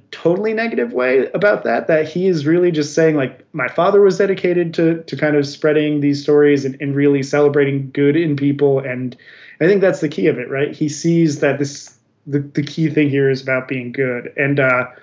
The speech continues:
I will say personally, one of the drivers for this is, uh, for the story for me,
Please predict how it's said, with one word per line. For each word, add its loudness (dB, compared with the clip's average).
I 4
will 4
say 2
personally, 0
one 0
of 0
the 4
drivers 0
for -6
this -8
is, -8
uh, -2
for -4
the -4
story 4
for -2
me, 0